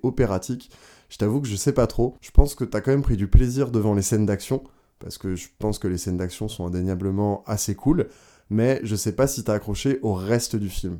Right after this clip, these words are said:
parce que si le film a des faiblesses, c'est en dehors de ces scènes d'action. Mais du coup, toi, Benjamin, penses-tu que j'ai aimé Why Don't You Play in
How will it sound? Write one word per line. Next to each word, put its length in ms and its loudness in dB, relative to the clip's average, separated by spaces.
parce 140 -8
que 320 -4
si 240 -8
le 40 -6
film 200 4
a 60 4
des 120 4
faiblesses, 680 -2
c'est 320 -2
en 100 4
dehors 220 6
de 60 0
ces 120 -4
scènes 200 -4
d'action. 280 -6
Mais 80 2
du 160 0
coup, 180 -6
toi, 280 4
Benjamin, 580 4
penses-tu 540 6
que 440 2
j'ai 260 0
aimé 300 2
Why 420 4
Don't 240 0
You 80 -4
Play 440 2
in 100 0